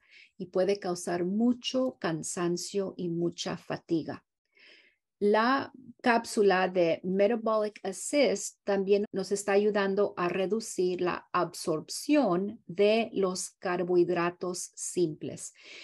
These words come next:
Entonces, al comer carbohidratos,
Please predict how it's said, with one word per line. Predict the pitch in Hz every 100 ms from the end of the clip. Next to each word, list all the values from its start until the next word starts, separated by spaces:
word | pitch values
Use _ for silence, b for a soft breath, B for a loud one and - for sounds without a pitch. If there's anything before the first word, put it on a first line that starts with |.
| B B
Entonces, | 220 208 208 214
al | 208 180
comer | 180 175 196 247 -
carbohidratos, | 214 180 170 175 262 311 - 160 175 - -